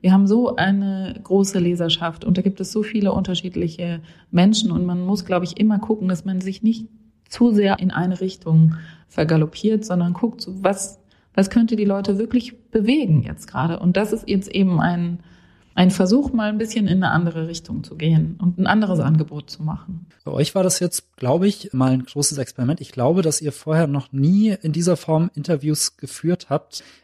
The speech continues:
Speaker 2: Was wäre so dein Resümee? Bist du zufrieden mit dem Ergebnis?
Speaker 1: Ja, ich bin ziemlich glücklich darüber, ja. Ich finde, man kann so, wir haben ja,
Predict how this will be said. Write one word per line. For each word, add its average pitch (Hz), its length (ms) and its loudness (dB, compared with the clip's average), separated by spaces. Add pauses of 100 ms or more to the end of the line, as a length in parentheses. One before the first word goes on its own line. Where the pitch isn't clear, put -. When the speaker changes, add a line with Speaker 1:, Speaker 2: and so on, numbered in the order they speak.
(140)
Speaker 2:
Was 131 240 -4
wäre 190 100 0
so 175 140 -2
dein 156 340 2 (160)
Resümee? 123 460 0
Bist 139 260 -6
du 190 80 -2
zufrieden 156 460 -4
mit 202 120 2
dem 180 120 -2
Ergebnis? 143 420 -4 (160)
Speaker 1:
Ja, - 180 2
ich 196 140 2
bin 220 180 2
ziemlich 196 300 -2
glücklich - 320 -6
darüber, 165 400 -8
ja. 165 320 -2 (500)
Ich - 360 0
finde, 254 200 2
man 202 160 4
kann 208 240 -2
so, 196 140 -2
wir 196 160 0
haben 202 120 -4
ja, 185 360 -4